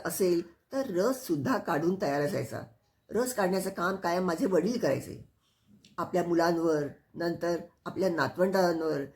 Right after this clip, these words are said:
त्यांचं अगदी जीव की प्रेम. तिथल्या लेडीज क्लबमध्ये ती एक सक्रिय सभासद होती. शनिवार रविवार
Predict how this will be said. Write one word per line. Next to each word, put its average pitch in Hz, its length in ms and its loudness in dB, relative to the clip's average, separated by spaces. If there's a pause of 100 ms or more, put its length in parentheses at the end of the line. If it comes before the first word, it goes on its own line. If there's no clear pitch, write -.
(160)
त्यांचं 214 240 -4
अगदी 240 280 2
जीव 233 380 0
की 285 80 0
प्रेम. 139 400 0 (920)
तिथल्या 240 300 -2
लेडीज 214 360 4
क्लबमध्ये 196 500 2 (640)
ती 233 260 -6
एक 208 200 -2
सक्रिय 220 440 0
सभासद 180 460 0
होती. 135 320 0 (640)
शनिवार 226 380 2
रविवार 208 400 2